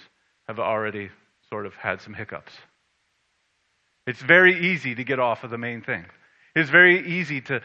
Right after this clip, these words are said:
sort of lose track of where we are. And so what I want to do is just, I, and I've been doing this, and I want to continue to do this, I want us to just get a sense of what the main thing.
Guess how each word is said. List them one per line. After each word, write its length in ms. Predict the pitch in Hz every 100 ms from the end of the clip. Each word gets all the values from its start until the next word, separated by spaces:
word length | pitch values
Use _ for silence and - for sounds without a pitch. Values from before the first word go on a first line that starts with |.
| - -
sort 140 | - 135
of 80 | 120
lose 500 | 131 156 151 139 - - -
track 480 | - 151 139 120 - -
of 100 | 123
where 220 | 131 139
we 180 | 131 131
are. 400 | 135 139 117 104 - -
And 120 | 139
so 160 | - 170
what 160 | 190
I 80 | 175
want 240 | 175 233
to 160 | 233 226
do 120 | 269
is 160 | 185 -
just, 280 | - 208 -
I, 140 | 160 180
and 140 | 170
I've 160 | 165 147
been 200 | 214 214
doing 240 | 240 240
this, 140 | 233 202
and 60 |
I 40 | 175
want 160 | 175 156
to 20 |
continue 420 | 160 - 247 254
to 80 | 202
do 160 | 233
this, 240 | 226 220 - - - -
I 60 |
want 300 | 139 160 190
us 100 | 190 -
to 80 |
just 320 | 139 170 180 -
get 120 | 160
a 80 | 143
sense 380 | - 135 104
of 100 | 117
what 100 | 110
the 60 | 110
main 260 | 110 104 98
thing. 220 | 98